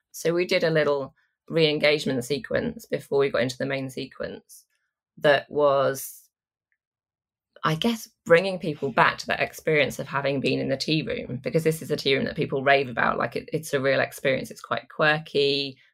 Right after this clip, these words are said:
The, the woman who runs it is this lovely, personable, friendly, funny person. Um,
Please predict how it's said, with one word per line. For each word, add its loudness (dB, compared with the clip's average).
The, -2
the 0
woman -2
who -4
runs 0
it 2
is -2
this -6
lovely, 4
personable, -2
friendly, -2
funny 0
person. -2
Um, 2